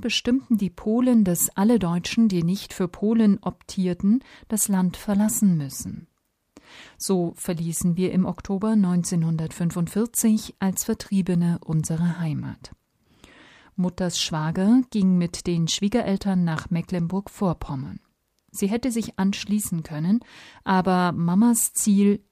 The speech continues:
hieß Bayern. Einige Jahre zuvor hatte die Hochzeitsreise meiner Eltern nach Bayern geführt. Mutter war fest davon überzeugt, ihren Mann dort wiederzufinden.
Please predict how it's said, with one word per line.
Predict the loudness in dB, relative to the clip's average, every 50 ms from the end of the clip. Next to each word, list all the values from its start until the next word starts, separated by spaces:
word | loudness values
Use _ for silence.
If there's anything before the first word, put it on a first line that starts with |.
| _ -2
hieß | 2 2 2 2 2 0 -4 -4
Bayern. | -2 0 2 4 4 4 2 0 -4 -8 -10 -12 _ _ _ _ _ _ _ _ _ _ -4
Einige | 0 2 2 2 2 2 0
Jahre | -2 0 -2 -2 -2 -2 -4 -4
zuvor | -4 -4 -4 -4 -2 0 2 4 4 4 2 0 -2
hatte | -4 -4 -2 -4
die | -4 -4 -2 -4
Hochzeitsreise | -4 -6 -6 -10 -8 -6 -6 -6 -6 -6 -8 -6 -4 -4 -4 -4 -4 -2 -2 -2
meiner | -2 0 -2 -2 -2 -2
Eltern | -2 -2 -2 -2 -2 -4 -4 -2 0 0
nach | -2 -2 -4 -6
Bayern | -6 -4 -2 0 0 0 0 0 0 -2
geführt. | -2 -6 -8 -8 -6 -6 -4 -4 -6 -8 -10 -16 -20 -20 -20 -20 -20 _ _ _ _ 0
Mutter | 0 2 2 2 0 0 0 0
war | -2 -4
fest | -4 -6 -6 -6 -4 -2 -2 -2 -2
davon | -4 -4 -2 0 0 0 0
überzeugt, | -2 -4 -4 -6 -4 -2 2 2 2 2 2 -2 -6 -20 -20 -20 -20 _ _ _
ihren | 0 2 2 2 2 4 4
Mann | 4 6 6 6 4 2
dort | 0 -4 -4 -6 -6 -6 0 4
wiederzufinden. | 4 4 4 4 0 -2 -6 -8 -8 -8 -10 -8 -8 -8 -8 -10 -12 -12 -14